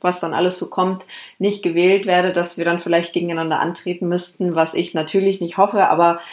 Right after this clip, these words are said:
da sind wir vielleicht schon mitten beim Thema. Das ist ja irgendwie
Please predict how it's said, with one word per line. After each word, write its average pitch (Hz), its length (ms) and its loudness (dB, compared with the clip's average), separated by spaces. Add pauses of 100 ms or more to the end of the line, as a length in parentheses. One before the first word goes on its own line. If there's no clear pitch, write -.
(140)
da 160 100 -4
sind 190 220 0
wir 190 100 0
vielleicht 175 340 0
schon 175 140 -2
mitten 190 240 -2
beim 165 240 -2
Thema. 190 500 0 (840)
Das 175 140 -8
ist 185 120 -6
ja 185 160 2
irgendwie 190 680 0